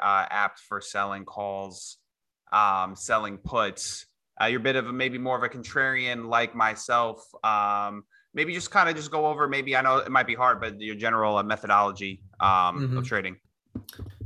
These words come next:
Speaker 2: Yeah, and it, it's really, it changes. Um, it does morph, and, and part of the morphing is, you know, you learn new techniques. Um,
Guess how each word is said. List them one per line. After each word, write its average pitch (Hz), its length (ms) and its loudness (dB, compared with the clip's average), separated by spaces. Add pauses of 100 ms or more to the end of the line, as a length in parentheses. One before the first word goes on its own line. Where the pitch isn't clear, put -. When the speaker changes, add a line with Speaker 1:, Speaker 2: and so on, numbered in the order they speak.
(180)
Speaker 2:
Yeah, 180 240 2
and 202 100 2
it, - 200 -2 (580)
it's - 300 -2
really, 180 640 0 (140)
it 175 140 0
changes. 123 800 0 (220)
Um, 104 640 0
it 135 160 -2
does 135 240 -2
morph, 107 480 -2
and, 123 200 -2
and 123 260 -2
part 160 240 0
of 151 140 -2
the 139 60 0
morphing 127 680 0
is, 113 480 -2
you 165 100 0
know, 120 120 2
you 117 260 -2
learn 120 500 0
new 117 240 0
techniques. - 720 -4 (640)
Um, 98 720 0